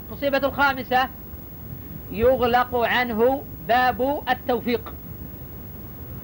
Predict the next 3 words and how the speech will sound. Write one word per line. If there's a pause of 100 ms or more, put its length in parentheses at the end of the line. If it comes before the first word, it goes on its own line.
(360)
يغلق
عنه (560)
باب